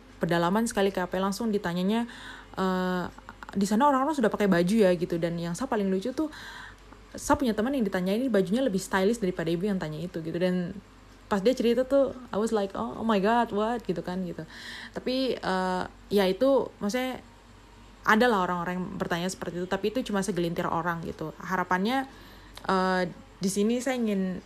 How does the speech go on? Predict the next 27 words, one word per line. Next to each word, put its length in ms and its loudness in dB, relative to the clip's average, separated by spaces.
menyampaikan 580 0
bahwa 600 0
Jayapura 640 6
di 100 -2
Papua 300 -2
itu 160 -2
ada 80 0
kehidupan. 880 -4
We 640 0
live, 420 4
apa 240 -4
namanya, 640 0
kayak 320 -2
we, 420 0
apa 260 -6
ya 160 -2
istilahnya, 380 -2
inhale 400 2
the 100 2
same 540 0
oxygen 560 -2
like 160 -4
yours, 560 2
gitu 240 -2
loh. 240 4
<laughs> 80 0
Eh, 480 -4